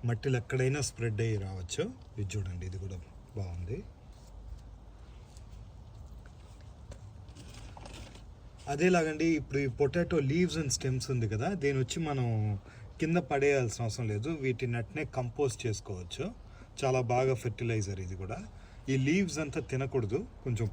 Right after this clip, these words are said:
ప-, టాక్సిక్ ఇది. But ఇది పడేయకుండా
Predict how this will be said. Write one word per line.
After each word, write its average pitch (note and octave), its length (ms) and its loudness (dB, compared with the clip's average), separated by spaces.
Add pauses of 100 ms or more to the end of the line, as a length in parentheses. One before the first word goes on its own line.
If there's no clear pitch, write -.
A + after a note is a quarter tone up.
ప-, G#2+ 200 2 (140)
టాక్సిక్ A#2+ 440 0 (100)
ఇది. A2 200 0 (920)
But C#3 220 4
ఇది B2 100 6 (100)
పడేయకుండా D3+ 480 4